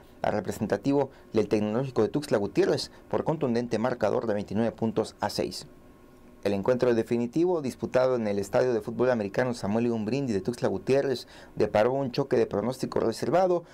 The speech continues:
tomando en cuenta que ninguna de estas dos escuadras estuvo al frente de la clasificación regular de la temporada. El partido fue parejo en el primer medio, en un buen duelo de defensivas que se aplicaron para cerrar los espacios e incluso lograr algunas intercepciones.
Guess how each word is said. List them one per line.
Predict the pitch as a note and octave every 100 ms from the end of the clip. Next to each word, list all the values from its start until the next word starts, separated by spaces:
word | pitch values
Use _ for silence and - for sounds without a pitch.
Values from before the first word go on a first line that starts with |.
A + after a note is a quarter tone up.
| -
tomando | - A#2 B2+
en | A#2+
cuenta | C#3 C3 C3+
que | A#2 A2
ninguna | A#2 C3 E3 E3+
de | D3+
estas | D3+ B2
dos | C#3+ -
escuadras | A#2 C3+ C#3 A2+
estuvo | F#2+ B2 B2+
al | G#2
frente | - B2 B2 B2 A#2+ - -
de | G#2+
la | G2 F2+
clasificación | G2+ - G2+ A2 G#2 G2+ C3+
regular | C3 G2+ A2+ B2 - - -
de | - D#3
la | C3+
temporada. | C3+ B2+ A2 - - - - - - - - - -
El | F2+
partido | - - A#2+ A2+
fue | - A#2
parejo | G#2+ A#2+ C#3 C3+ A2
en |
el | G2+
primer | - A2 A#2+
medio, | D#3 G3+ E3+ G#2 - - -
en | G#2
un | A#2
buen | B2 A#2+
duelo | B2+ C3
de | A2+
defensivas | G2+ G2+ G2 C#3 D3+ C3
que | -
se | G2
aplicaron | F#2+ G2+ F#2+ A#2+ A#2+
para | G2 F#2+
cerrar | F#2+ F#2 B2+
los | A2
espacios | F#2 - C#3 B2+ A2+ -
e | A2+
incluso | G#2+ F3 F#3 A2
lograr | G2 A2+ C3 -
algunas | G2 G#2+ B2 A2 A#2
intercepciones. | A2 A#2+ - G2+ - D#2 - -